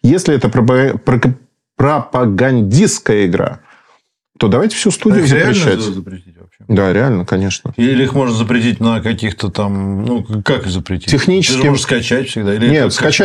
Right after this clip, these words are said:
Speaker 2: работает?
Speaker 1: можно. Технически можно сделать. Все игры сегодня так или иначе практически не стендалон, то есть они сетевые.
Speaker 2: Да.
Speaker 1: На сетях у нас есть оборудование, которое трафик до конкретных серверов может отслеживать. С V P N играть тяжело.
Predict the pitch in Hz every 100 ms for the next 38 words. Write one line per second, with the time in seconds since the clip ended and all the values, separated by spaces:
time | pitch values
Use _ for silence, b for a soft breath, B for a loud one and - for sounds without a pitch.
0 | 180 160 131 117 143 139 220 - - 135
1 | 131 123 120 151 135 - 131 123 110 110
2 | 117 113 110 101 110 - 104 104 104 98
3 | - 113 - 107 92 - - 98 101 -
4 | 104 104 120 156 151 - 95 - 92 98
5 | 90 104 - 120 170 180 170 - 107 104
6 | B B _ 123 123 - 117 120 107 107
7 | 107 - 101 - 92 110 101 92 92 104
8 | - 101 92 - 101 92 92 92 95 90
9 | 95 90 90 - 101 98 101 - 95 90
10 | 101 - 180 202 175 143 - - - 113
11 | 113 110 104 95 98 92 - 104 139 185
12 | 220